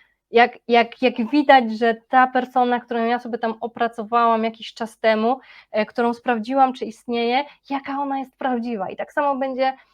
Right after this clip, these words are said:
e, w tw-, wśród twoich klientów. Oni będą mieli bardzo podobną, e, definicję sukcesu i bardzo podobną definicję porażki. Tam te, te, te definicje, może ich, powiedzmy, będzie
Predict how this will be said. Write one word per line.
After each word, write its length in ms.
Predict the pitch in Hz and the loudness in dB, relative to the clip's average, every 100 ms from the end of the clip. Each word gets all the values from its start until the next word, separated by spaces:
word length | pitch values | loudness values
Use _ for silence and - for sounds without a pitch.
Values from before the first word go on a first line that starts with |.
| _ - | _ -8
e, 120 | 226 | -8
w 120 | 226 | -8
tw-, 240 | - 247 233 | -18 -18 -10
wśród 220 | - 285 | -8 -8
twoich 340 | - 302 277 262 | -2 0 0 -6
klientów. 560 | - 247 233 214 190 - | -8 -4 -2 -4 -8 -6
Oni 220 | 233 247 | -4 0
będą 240 | 254 254 | 0 -2
mieli 240 | 247 247 226 | -2 -4 -4
bardzo 440 | 214 262 254 254 | 4 4 4 -2
podobną, 800 | 262 240 214 240 226 233 226 233 226 _ _ - | -6 -10 -2 -2 -2 0 0 0 -4 _ _ -6
e, 200 | 214 208 | -2 0
definicję 600 | 226 233 240 233 - 220 | -2 -2 -4 -4 -8 -14
sukcesu 800 | - 240 - 226 220 - 269 311 - | -12 -16 -2 0 0 -2 -6 -6 -8
i 80 | |
bardzo 460 | 208 240 254 277 277 | -4 2 4 4 0
podobną 440 | - 247 233 233 | -8 -4 -2 -2
definicję 460 | 226 226 226 226 226 | -4 -6 -8 -6 -10
porażki. 580 | 226 226 208 208 - 294 349 _ _ - | -6 0 0 0 -8 -8 -8 _ _ 0
Tam 320 | 240 233 220 - | 0 0 -6 -4
te, 120 | 240 | -4
te, 180 | 233 233 | 0 -4
te 120 | 233 | -2
definicje, 520 | 214 233 240 240 240 | -6 -4 -6 -8 -4
może 220 | 226 220 226 | -4 -2 -4
ich, 120 | 220 | -8
powiedzmy, 420 | 208 220 220 220 | -6 -6 -6 -10
będzie 640 | 208 214 214 208 202 196 | -6 -6 -4 -4 -4 -4